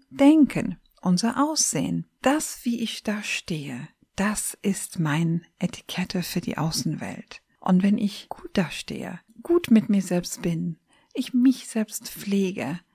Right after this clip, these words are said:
ich mich dastehe und sage, wenn ich mich in F-, Spiegel sehe und sage, "Du gefällst mir so, wie du bist, ich mag dich, stell mich gerade hin"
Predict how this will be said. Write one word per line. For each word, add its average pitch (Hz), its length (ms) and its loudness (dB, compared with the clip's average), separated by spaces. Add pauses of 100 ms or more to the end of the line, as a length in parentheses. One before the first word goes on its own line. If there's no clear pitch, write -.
(280)
ich - 220 -14
mich 202 260 0
dastehe 226 600 -2
und 190 140 -2
sage, 190 280 -6
wenn 180 100 -4
ich - 160 -10
mich 226 240 -2
in 202 160 2
F-, - 400 -10
Spiegel 320 460 4
sehe 156 180 -4
und 175 100 -4
sage, 175 220 -6
"Du 220 120 -2
gefällst 214 580 -6
mir - 160 -4
so, 190 420 -6
wie 202 60 -18
du 196 120 -8
bist, - 480 -4 (360)
ich - 180 -18
mag 220 300 -2
dich, - 260 -8 (340)
stell - 300 -2
mich 202 180 0
gerade 165 360 -4
hin" 170 500 2